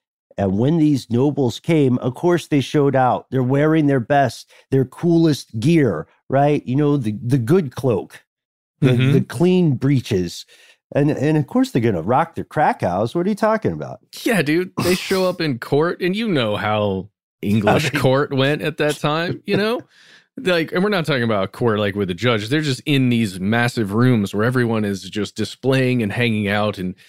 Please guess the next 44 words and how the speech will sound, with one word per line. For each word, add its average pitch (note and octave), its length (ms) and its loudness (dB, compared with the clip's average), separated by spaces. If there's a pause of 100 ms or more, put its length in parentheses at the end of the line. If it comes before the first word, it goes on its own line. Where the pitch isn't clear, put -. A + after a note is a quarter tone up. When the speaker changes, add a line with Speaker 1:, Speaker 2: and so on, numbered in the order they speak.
(380)
Speaker 2:
one, G3+ 360 -2
they're F#3 100 -4
just A#3 200 -6
having G3+ 320 -2
so F3 180 -6
much D#3+ 220 -2
merriment B2 580 0 (240)
because B2 320 0
they C#3 160 2
don't C3+ 180 -2
have A#2+ 260 -2
to A2+ 80 -4
do G2 260 -2
anything. D3+ 600 -2 (140)
All C#3+ 320 2
of F#2 140 -2
their D2 160 -8
servants D#3 580 -4
are A2+ 60 -4
doing E2+ 260 -6
everything A#2 460 0
for C3+ 260 0
them. C3 260 0 (440)
They - 100 -2
just A3+ 160 -4
ha-, G3+ 300 -2
get F#3+ 140 -2
to G3 60 0
have F#3+ 120 0
a F3 40 0
good F3 140 0
old E3+ 120 0
time. D#3 300 -2 (240)
And E3 140 -2
you G3+ 140 0
know, F#3 500 0 (460)
there D3+ 140 4
were D#3 100 2
some D3+ 260 2
English E3 400 0
dudes A#2 340 0
over A2 160 0
there G#2 120 0
going, G2 280 -4